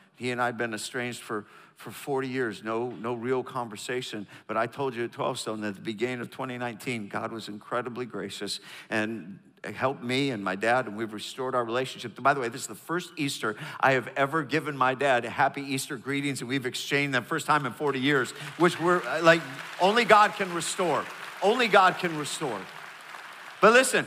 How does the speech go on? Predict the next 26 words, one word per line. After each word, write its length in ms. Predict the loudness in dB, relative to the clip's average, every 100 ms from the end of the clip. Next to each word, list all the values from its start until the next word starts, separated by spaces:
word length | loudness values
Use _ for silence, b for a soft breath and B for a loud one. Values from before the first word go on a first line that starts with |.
| -2 -2
but 140 | 4
that, 200 | 4 6
but 120 | 6
I'm 140 | 6 6
not, 180 | 4 4
I 120 | 2
can't 280 | 2 -2 0
tie 220 | 4 4
my 160 | 4
worth 260 | 2 -2 -4
to 60 | -2
my 160 | 0
earthly 280 | 0 -2 -2
father. 260 | 2 2 2
I 40 |
tie 180 | 0 -2
it 80 | -2
to 80 | -4
my 100 | -4
heavenly 340 | -4 -4 -8
father. 360 | -4 -6 -6 -16 _ _ _ _ _ _ _ _ _ _ _ _ _ _ _ _ _ _ _ _ _ _ _ _ _ _ _ _ _ _ _ _ B
And, 140 | 4 6
and 100 | 4
Jesus 360 | 0 -2 0 0
said, 200 | 2 4
"I 160 | 4